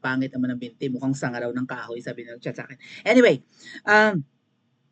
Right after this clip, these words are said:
so yan ang balita. Malapit tayong manghi-, malapit na daw manghingi si Kuting ng tulong. Actually, nag-request na nga ng meeting. Bakit ka, Kuting, makikipag-meet sa ambassador ng China?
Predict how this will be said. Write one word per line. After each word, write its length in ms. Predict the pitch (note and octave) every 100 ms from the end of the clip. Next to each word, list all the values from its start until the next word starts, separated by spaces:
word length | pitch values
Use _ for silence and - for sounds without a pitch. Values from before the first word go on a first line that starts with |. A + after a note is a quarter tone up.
| _ - - - - - -
so 320 | - C4+ D4
yan 160 | C4+ C4+
ang 80 |
balita. 560 | A3+ G#3 E3+ C#3 D3 D#3
Malapit 480 | F3+ G#3+ G#3+ G#3+ A3
tayong 320 | F#3 F3+ F3
manghi-, 400 | E3 D3+ D3 D3+
malapit 400 | D#3 E3+ E3+ F3
na 80 | E3
daw 120 | D#3
manghingi 480 | D#3 D3+ D3 C#3 C#3+
si 160 | C#3 -
Kuting 400 | C3 - C3 C3+
ng 480 | B2+ B2 B2+ B2+ B2+
tulong. 520 | C#3+ B2+ A#2 B2+ B2+ - _ _
Actually, 560 | - F#3 - A#3+ A3+ - _ _ _ _ _ _ _ _ _ _
nag-request 640 | A#3+ B3 B3+ - B3 -
na 120 | A3+ A3+
nga 80 | G3+
ng 160 | G#3+ G#3+
meeting. 520 | G#3+ D#3+ E3 D#3+ E3+
Bakit 280 | A3 D4 C4
ka, 120 | B3
Kuting, 240 | A3 F#3
makikipag-meet 720 | F#3 F3+ G3 F#3+ E3+ E3 D3+ -
sa 120 | D3+
ambassador 400 | D3 D3 D#3 C#3+
ng 160 | C#3+
China? 440 | C#3+ C#3+ C3+ C3